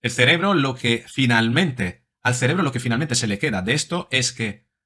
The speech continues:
Feijóo ha hablado tres veces de tontos. Y se ha referido a los españoles, se ha referido a su gente. Hay mucha manera de presentar esta parte del discurso. En lugar de decir "no somos tontos", podría decir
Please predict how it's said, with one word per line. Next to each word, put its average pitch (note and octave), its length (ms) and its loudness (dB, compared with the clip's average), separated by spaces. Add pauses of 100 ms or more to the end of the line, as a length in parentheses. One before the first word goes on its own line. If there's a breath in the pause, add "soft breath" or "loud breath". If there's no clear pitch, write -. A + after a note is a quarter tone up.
Feijóo F3 500 -4
ha G#2 60 4
hablado G#2+ 360 0
tres D3 240 -2
veces C#3+ 320 -4
de G#2 100 -4
tontos. - 600 -12 (680)
Y A2+ 200 0
se C3 180 0
ha - 80 0
referido C3+ 640 -6 (140)
a G2+ 80 -6
los G2 140 -6
españoles, A2+ 480 -6
se A2+ 100 -6
ha - 20 -6
referido G#2+ 540 -8 (240 loud breath)
a B2 420 -4
su - 220 -4
gente. - 560 -6
Hay B2+ 120 0
mucha D#3 300 -2
manera B2+ 260 -2
de G#2+ 120 -6
presentar G#2+ 760 -2 (520)
esta B2 280 -4
parte B2 280 2
del A2 160 0
discurso. - 560 -8 (120)
En G#2 120 -4
lugar C3 180 0
de C3 80 0
decir B2+ 300 0
"no B2 100 -2
somos B2 320 -4
tontos", C3 300 -8
podría A#2 320 -4
decir A2+ 500 -6